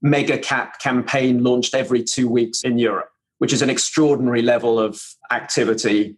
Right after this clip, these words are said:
when you consider the last twelve months. So I think this is very, very much a theme, and it's very, very much on the mind of the corporate boardroom all around the world.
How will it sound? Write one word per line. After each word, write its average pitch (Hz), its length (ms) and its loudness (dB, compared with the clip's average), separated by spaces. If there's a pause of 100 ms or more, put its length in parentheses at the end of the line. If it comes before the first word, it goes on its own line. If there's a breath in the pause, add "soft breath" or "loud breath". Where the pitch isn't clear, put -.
when 131 200 2
you 123 60 2
consider 117 460 0
the 113 100 0
last 113 480 -2
twelve 104 260 -2
months. 95 460 -4
So 143 140 -2
I 127 100 0
think 143 160 0
this 151 160 0
is 127 120 -2
very, 135 360 0
very 127 240 0
much 123 240 -2
a 120 80 -6
theme, 120 400 0 (240)
and 120 140 -2
it's 113 100 -6
very, 127 380 0
very 120 200 0
much 120 380 -4
on 113 420 -2
the 120 140 2
mind 120 340 0
of 113 120 -4
the 104 100 -4
corporate - 480 -2
boardroom 107 680 -2
all 139 120 2
around 113 260 0
the 104 60 -2
world. 98 320 -6